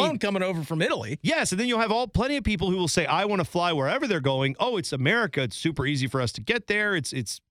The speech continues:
Speaker 2: you know, a, a country we're familiar with, most likely." Yeah, I mean, I would think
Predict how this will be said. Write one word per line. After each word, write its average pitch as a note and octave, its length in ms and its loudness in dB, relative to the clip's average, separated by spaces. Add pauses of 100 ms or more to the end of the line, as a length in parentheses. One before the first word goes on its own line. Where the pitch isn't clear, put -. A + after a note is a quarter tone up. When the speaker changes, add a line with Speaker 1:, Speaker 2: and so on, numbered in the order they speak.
Speaker 2:
you B2 60 0
know, E2+ 180 -6 (140)
a, B2+ 100 -2 (120)
a A2 100 -6
country D#3 300 -2
we're C3 100 0
familiar A3 420 -4
with, A3 220 -4
most F3+ 280 -2
likely." G3+ 460 -2 (460)
Yeah, A#3+ 180 2
I D3+ 100 2
mean, C#3+ 140 2
I D3+ 100 4
would D#3 160 -2
think D#3+ 220 -2